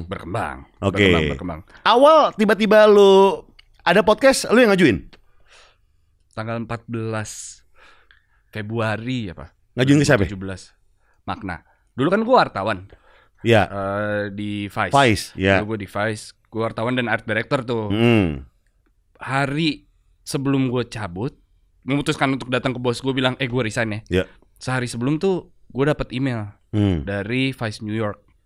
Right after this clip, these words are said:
Speaker 2: Hmm.
Speaker 1: Kata mereka, mereka lagi mau ngembangin Vice Southeast Asia,
Speaker 2: Hmm.
Speaker 1: kata dia. Nah, gue dapet tawaran untuk menjadi art director di Vice Southeast Asia.
Speaker 2: Oke.
Speaker 1: Ada tuh obrolan gue dipindahin ke
Speaker 2: Uh.
Speaker 1: Filipina, apa segala macem.
Speaker 2: Enak dong.
Speaker 1: Di umur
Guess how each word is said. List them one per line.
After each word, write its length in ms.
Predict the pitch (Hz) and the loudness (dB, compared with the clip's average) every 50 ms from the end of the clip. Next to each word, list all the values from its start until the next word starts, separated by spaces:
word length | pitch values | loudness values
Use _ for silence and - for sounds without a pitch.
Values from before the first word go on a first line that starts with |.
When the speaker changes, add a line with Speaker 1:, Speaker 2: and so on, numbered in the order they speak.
| _ _ | _ _
Speaker 2:
Hmm. 760 | _ 117 135 151 147 143 139 135 131 123 117 113 110 104 98 95 | _ 0 0 2 0 0 -2 -2 -4 -4 -6 -6 -8 -8 -8 -8
Speaker 1:
Kata 200 | 90 87 85 104 | -10 -8 -8 -6
mereka, 400 | 104 101 95 92 90 _ - 131 147 151 151 143 _ _ _ _ | -6 -6 -8 -8 -10 _ -4 -4 -4 -4 -6 -8 _ _ _ _
mereka 260 | - 98 98 113 120 | -14 -12 -8 -6 -4
lagi 200 | 120 123 107 107 | -4 -4 -4 -4
mau 120 | 110 110 | -6 -6
ngembangin 720 | 107 107 104 101 98 95 95 98 107 127 127 131 127 123 _ _ _ _ _ _ | -6 -6 -6 -6 -6 -8 -8 -6 -6 -6 -6 -6 -8 -12 _ _ _ _ _ _
Vice 200 | _ _ 101 104 - | _ _ -8 -8 -6
Southeast 360 | - 101 95 - - 95 - | -8 -10 -10 -10 -16 -16 -10
Asia, 420 | - 104 104 - 107 90 85 90 _ | -10 -10 -8 -6 -8 -8 -8 -12 _
Speaker 2:
Hmm. 360 | _ 87 85 95 95 87 71 60 | _ -8 -4 -2 -2 -2 -4 -6
Speaker 1:
kata 120 | _ 90 | _ -12
dia. 240 | 87 90 87 82 82 85 87 _ _ _ _ _ _ _ _ _ _ _ _ _ _ | -10 -10 -10 -10 -12 -14 -18 _ _ _ _ _ _ _ _ _ _ _ _ _ _
Nah, 120 | - 107 117 | -6 -6 -6
gue 160 | 107 117 160 | 0 0 2
dapet 180 | 180 175 175 156 | 2 2 0 0
tawaran 360 | - 127 110 107 120 139 156 | -2 0 0 0 0 0 0
untuk 180 | 156 139 120 120 | -2 -2 -4 -6
menjadi 280 | 117 110 104 113 139 127 | -6 -4 -4 -2 -2 -2
art 120 | 120 113 | -4 -4
director 360 | - 95 95 98 - - 135 135 | -6 -8 -8 -8 -6 -6 -8 -6
di 220 | 131 117 113 117 | -6 -6 -8 -8
Vice 220 | 127 _ - 104 95 | -8 _ -10 -10 -8
Southeast 300 | - 104 95 - 95 98 - | -8 -10 -10 -10 -10 -10 -6
Asia. 380 | 110 120 113 123 107 92 90 - | -6 -6 -4 -4 -4 -4 -4 -8
Speaker 2:
Oke. 260 | 82 76 92 90 80 | -6 0 2 2 4
Speaker 1:
Ada 200 | 71 135 147 165 | 4 2 2 2
tuh 120 | 156 180 147 | 2 2 0
obrolan 380 | 135 131 131 123 127 127 123 | 0 0 -2 -2 -2 -2 -2
gue 120 | 120 117 120 | -2 -4 -4
dipindahin 300 | 120 101 110 107 107 110 | -6 -6 -6 -8 -6 -8
ke 80 | 107 107 | -8 -2
Speaker 2:
Uh. 80 | 104 160 | 2 2
Speaker 1:
Filipina, 540 | 160 120 110 - - 123 120 117 113 117 | 2 2 0 -2 -2 -2 -2 -2 -2 -4
apa 120 | 107 107 110 | -6 -8 -8
segala 200 | 104 - 110 104 | -8 -6 -6 -6
macem. 380 | 101 101 104 101 113 110 110 107 _ | -6 -8 -8 -8 -8 -10 -10 -12 _
Speaker 2:
Enak 300 | _ 160 185 170 143 127 | _ -2 0 2 2 0
dong. 180 | 95 85 78 69 - | 0 -2 -8 -10 -10
Speaker 1:
Di 140 | _ - 117 | _ -8 -8
umur 540 | - 117 120 123 127 143 160 170 170 165 151 | -6 -4 -4 -2 0 0 0 -2 -4 -8 -14